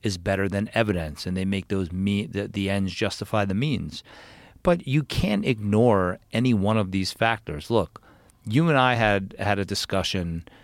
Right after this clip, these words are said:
um, not on the podcast, about Brittany Griner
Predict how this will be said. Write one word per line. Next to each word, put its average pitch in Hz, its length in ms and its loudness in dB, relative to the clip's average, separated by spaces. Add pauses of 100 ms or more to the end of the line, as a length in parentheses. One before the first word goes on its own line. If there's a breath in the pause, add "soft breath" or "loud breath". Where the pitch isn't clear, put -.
(200 loud breath)
um, 85 480 -4 (100)
not 117 200 4
on 95 140 2
the 85 80 -4
podcast, 85 800 -4 (440 soft breath)
about 95 540 0
Brittany 104 340 -4
Griner 85 500 -4